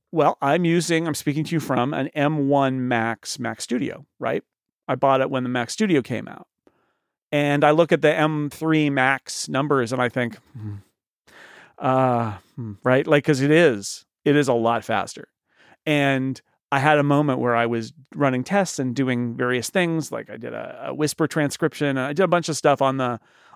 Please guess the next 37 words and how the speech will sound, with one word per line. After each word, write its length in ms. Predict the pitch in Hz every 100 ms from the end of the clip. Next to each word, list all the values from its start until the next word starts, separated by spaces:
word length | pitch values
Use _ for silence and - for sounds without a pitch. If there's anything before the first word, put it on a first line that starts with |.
| -
on 120 | 147
the 80 | 139
MacBook 340 | 135 123 123
Pro. 340 | - 135 107 - _ _ _ _ _ _ _ _
And 140 | 139 147
then 380 | 139 143 143 139
I 160 | 123
came 360 | 117 160 160 151
and 140 | 139
I 60 | 131
was 160 | 127 -
doing 160 | 135
something 240 | 123 127 123
else. 180 | 113
I 40 | 110
came 160 | 123
to 60 | 127
my 100 | 127
desk 260 | 120 113 123
and 80 |
I 20 | 113
was 100 | 117
working 240 | 117 120
on 80 | 113
stuff, 300 | - 113 -
and 80 | 117
I 80 |
did 180 | 110 117
another 300 | 113 113 107
thing 300 | - - 113
that 100 | -
was, 240 | 123 113 - -
like, 160 | 120 120
another 300 | 127 117 117
Whisper 260 | 107 -
trans-, 280 | 113 117 - 110 - _ _ _ _
uh, 300 | 131 113 117